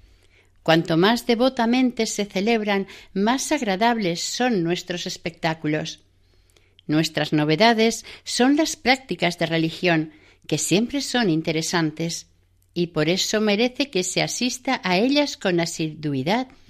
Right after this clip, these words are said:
Solo espero que abran la iglesia para entrar". Juan le respondió: "Es verdad lo que me dice, pero hay tiempo para todo,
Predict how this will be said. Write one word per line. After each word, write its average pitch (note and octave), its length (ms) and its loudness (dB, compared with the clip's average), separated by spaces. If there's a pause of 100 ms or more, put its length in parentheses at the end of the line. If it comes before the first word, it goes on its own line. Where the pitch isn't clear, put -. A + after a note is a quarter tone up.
(680)
Solo C4 320 2
espero A#3+ 460 2 (260)
que B3 140 4
abran D4+ 340 4
la C4 80 2
iglesia G#3+ 480 -2
para F3+ 200 0
entrar". E3 420 -2 (1300)
Juan C4 460 2
le G#3 300 2
respondió: D#3+ 600 -2 (500)
"Es C#3+ 200 -6
verdad C#3+ 380 0
lo G#3+ 100 0
que C3+ 120 -6
me C3 120 -2
dice, E3+ 440 -4 (720)
pero C4+ 200 4
hay E4 120 4
tiempo F3+ 420 2
para F3 260 2
todo, D3+ 400 -2